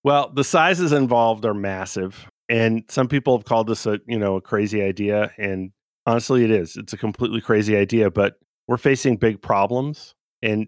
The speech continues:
to my way of thinking, we need big solutions. This whole project started over a beer with my colleague. I was sitting there and I'm like, "Why would, wouldn't it be great if we were able to scan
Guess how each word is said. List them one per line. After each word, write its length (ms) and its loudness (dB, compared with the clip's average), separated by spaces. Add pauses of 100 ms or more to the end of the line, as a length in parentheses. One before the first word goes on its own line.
to 100 0
my 180 2
way 160 2
of 80 -2
thinking, 320 -4
we 120 0
need 220 -4
big 180 -6
solutions. 640 -14 (140)
This 160 -6
whole 160 2
project 460 0
started 440 2
over 260 4
a 60 2
beer 440 0 (300)
with 160 -4
my 140 2
colleague. 520 0
I 100 2
was 140 -2
sitting 260 0
there 140 2
and 80 0
I'm 100 0
like, 220 0
"Why 180 4
would, 220 2
wouldn't 360 0
it 60 2
be 100 2
great 260 4
if 120 -2
we 100 2
were 140 2
able 180 2
to 120 -6
scan 500 -4